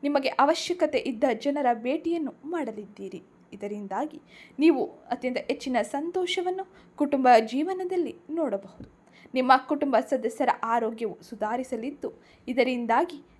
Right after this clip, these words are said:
ನೆಮ್ಮದಿಯ ವಾತಾವರಣವನ್ನು ಕುಟುಂಬದಲ್ಲಿ ಕಾಣಲಿದ್ದೀರಿ. ನಿಮ್ಮ ಏಳನೇ ಮನೆಯಲ್ಲಿ ಶನಿಯ ಸಂಚಾರದಿಂದಾಗಿ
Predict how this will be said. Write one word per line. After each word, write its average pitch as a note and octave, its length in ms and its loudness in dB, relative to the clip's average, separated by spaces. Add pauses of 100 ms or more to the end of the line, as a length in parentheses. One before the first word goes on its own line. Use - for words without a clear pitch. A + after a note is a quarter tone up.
ನೆಮ್ಮದಿಯ C4 440 2
ವಾತಾವರಣವನ್ನು F4+ 1080 2
ಕುಟುಂಬದಲ್ಲಿ A3+ 680 -6 (220)
ಕಾಣಲಿದ್ದೀರಿ. G#3 680 -8 (480)
ನಿಮ್ಮ C#4 200 4 (100)
ಏಳನೇ C4+ 520 6
ಮನೆಯಲ್ಲಿ A#3 440 -2
ಶನಿಯ B3+ 380 0
ಸಂಚಾರದಿಂದಾಗಿ A3 1080 -4